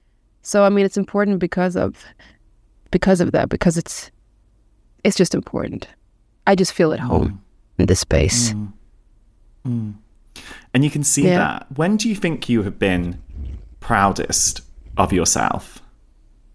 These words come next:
Speaker 1: Oh God, proudest of myself? I think it's when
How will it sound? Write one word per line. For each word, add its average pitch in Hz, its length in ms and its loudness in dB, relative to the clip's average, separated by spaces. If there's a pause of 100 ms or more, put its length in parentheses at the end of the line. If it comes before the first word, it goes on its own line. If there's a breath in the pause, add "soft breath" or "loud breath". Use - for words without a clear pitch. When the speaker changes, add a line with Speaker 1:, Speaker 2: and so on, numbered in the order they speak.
(1080)
Speaker 1:
Oh 254 240 4
God, 208 340 2
proudest 214 460 0
of 180 80 2
myself? 190 840 0 (600)
I 226 140 4
think 262 260 2
it's - 180 -6
when 170 440 2